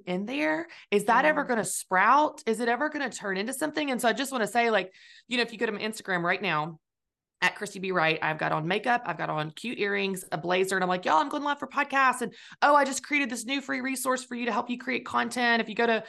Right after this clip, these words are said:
Speaker 1: christy wright dot com, here's your resource." And they wouldn't know that an hour before I recorded that, I was crying in my car going, "God, where are you?" And so I
Speaker 2: Mm.
Speaker 1: just wanna normalize that we're all real people and we have real struggles, and you can love the Lord and still doubt, and you can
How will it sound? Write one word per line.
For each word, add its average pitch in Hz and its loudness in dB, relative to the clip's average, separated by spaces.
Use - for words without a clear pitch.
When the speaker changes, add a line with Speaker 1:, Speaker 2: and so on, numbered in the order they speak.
Speaker 1:
christy 247 -4
wright 226 2
dot 220 2
com, 226 2
here's 226 0
your 226 -4
resource." 220 -2
And 208 0
they 233 4
wouldn't 220 0
know 220 4
that 196 -2
an 196 -6
hour 240 4
before 208 -6
I 202 -6
recorded 196 -6
that, 196 -2
I 190 0
was 185 -8
crying 208 -2
in 202 -2
my 190 -2
car 196 -4
going, 190 -4
"God, 220 0
where 185 -2
are 190 -2
you?" 170 -10
And 247 2
so 262 6
I 240 6
Speaker 2:
Mm. - 2
Speaker 1:
just 262 0
wanna 233 2
normalize 202 2
that 196 0
we're 190 -2
all 175 2
real 185 2
people 175 -2
and 175 0
we 180 -6
have 170 -6
real 175 -2
struggles, 165 -2
and 165 -4
you 175 -2
can 180 -4
love 165 -2
the 175 -4
Lord 180 0
and 165 -2
still 180 -6
doubt, 165 2
and 175 0
you 185 4
can 180 0